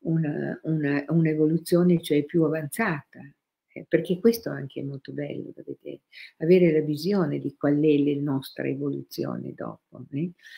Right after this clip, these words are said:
E quando io faccio il seminario, eh, le persone che mi seguono lo sanno che noi alla mattina facciamo dal cielo alla terra,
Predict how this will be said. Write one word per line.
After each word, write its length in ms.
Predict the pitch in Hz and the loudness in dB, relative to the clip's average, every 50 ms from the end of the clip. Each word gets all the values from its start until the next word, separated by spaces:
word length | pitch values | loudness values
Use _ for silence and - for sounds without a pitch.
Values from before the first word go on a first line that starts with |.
| - - - | -20 -20 -4
E 180 | - - 160 156 | -2 -2 0 0
quando 280 | - 185 180 180 165 | 2 2 4 4 4
io 140 | 156 165 170 | 4 4 2
faccio 280 | 170 165 160 - - 156 | 0 -2 -6 -4 -6 -6
il 60 | 147 | -6
seminario, 960 | - - 147 147 151 151 147 139 135 135 - 143 143 143 143 147 147 143 147 | -6 -6 -6 -6 -6 -6 -6 -8 -8 -8 -10 -10 -8 -6 -6 -6 -6 -8 -8
eh, 380 | - 139 135 143 - 131 131 139 | -8 -10 -10 -10 -10 -10 -12 -12
le 80 | 143 139 | -12 -14
persone 340 | - 156 - - 143 143 143 - | -14 -16 -14 -14 -14 -16 -16 -16
che 60 | - | -14
mi 120 | 147 143 143 | -14 -14 -14
seguono 400 | - - 139 143 143 135 139 139 | -14 -16 -14 -12 -12 -12 -12 -14
lo 120 | 139 135 | -14 -16
sanno 400 | - - 214 220 190 147 139 139 131 | -14 -10 -6 -6 -4 -6 -6 -10 -12
che 140 | - 139 | -12 -10
noi 240 | 139 143 143 147 139 | -8 -8 -6 -6 -6
alla 120 | 135 131 135 | -6 -6 -6
mattina 460 | 135 139 135 _ _ 160 143 135 131 | -8 -10 -12 _ _ -16 -14 -14 -14
facciamo 380 | - - - - 156 131 127 131 - _ - _ _ _ | -16 -20 -18 -14 -14 -14 -14 -16 -20 _ -20 _ _ _
dal 240 | - 135 139 135 - | -8 -8 -6 -6 -4
cielo 540 | - - 185 208 254 269 269 269 269 - _ | 0 2 4 4 4 4 4 2 0 -2 _
alla 260 | - 151 151 143 143 | -6 -4 -2 -2 -4
terra, 560 | 143 - 143 139 135 131 127 - _ - 131 | -4 -6 -10 -10 -8 -10 -14 -16 _ -20 -20